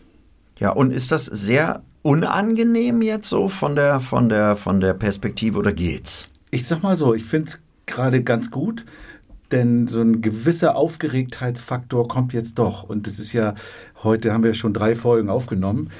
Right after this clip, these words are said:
Speaker 2: Und normalerweise ist die letzte Folge an so einem Tag immer mein Problem auf jeden Fall von der Spannung, von der Vitalität her. Und das merke ich gerade, das habe ich jetzt nicht, weil ich habe jetzt gerade genug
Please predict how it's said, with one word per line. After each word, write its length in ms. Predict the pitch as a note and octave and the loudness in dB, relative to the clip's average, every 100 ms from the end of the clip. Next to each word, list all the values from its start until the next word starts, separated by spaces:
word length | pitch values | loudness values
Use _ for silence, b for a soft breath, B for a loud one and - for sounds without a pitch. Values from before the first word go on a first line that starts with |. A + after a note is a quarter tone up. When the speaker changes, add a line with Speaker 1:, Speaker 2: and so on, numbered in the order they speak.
| B B | B B
Speaker 2:
Und 60 | - | -4
normalerweise 560 | G#2+ A#2+ C3+ B2 A#2+ A#2 | 2 4 4 4 2 0
ist 280 | B2 - | -4 -2
die 340 | A#2 G2+ G#2 - - | 0 2 0 -2 -8
letzte 640 | - G2+ G#2+ A#2 B2+ - B2+ | -8 -2 0 0 0 -4 -4
Folge 380 | C3 C3 A#2+ | 0 2 2
an 100 | A2 | 2
so 60 | A2 | 0
einem 100 | A2+ | -2
Tag 300 | - B2 - | -2 -6 -4
immer 480 | - A#2 A2 G#2 G2+ B B B | -4 0 0 -2 -6 B B B
mein 300 | G2+ A2+ C3 | 2 4 2
Problem 480 | - A#2 A#2+ B2+ C3 | 2 0 4 6 4
auf 160 | - G2 | 0 -2
jeden 160 | F#2 | -4
Fall 240 | F#2+ F#2 F2+ | -4 -6 -6
von 240 | - G2 | -2 -2
der 260 | F2+ E2+ F2 B B B | -2 -4 -8 B B B
Spannung, 640 | - - - A#2 G#2+ - - | -10 -4 0 0 0 -4 -14
von 220 | - F#2 | -10 -6
der 160 | F2+ F2 | -6 -6
Vitalität 760 | G2+ A2 G2 G2 - G#2+ G#2+ | -4 -2 0 -2 0 -2 -2
her. 220 | F2 D2+ - B B B B - | -8 -10 -12 B B B B -6
Und 180 | A2+ - | -2 0
das 240 | D#3 - | 0 0
merke 220 | D3+ D#3+ | 0 0
ich 80 | D#3+ | -2
gerade, 480 | - C#3+ C#3 C#3 - - | 0 0 2 2 0 -6
das 180 | C3+ D#3 | -4 -2
habe 100 | D3 | -2
ich 120 | D3+ | 0
jetzt 180 | D3 D3 | -2 2
nicht, 320 | A2+ G2 - | 0 0 -6
weil 160 | G#2+ | -6
ich 80 | G#2 | -4
habe 240 | B2+ B2+ A#2 | -6 -4 -2
jetzt 220 | A#2 - | -2 -2
gerade 260 | A2+ A2+ | 0 0
genug 320 | A2+ A#2 B2 | 0 0 -2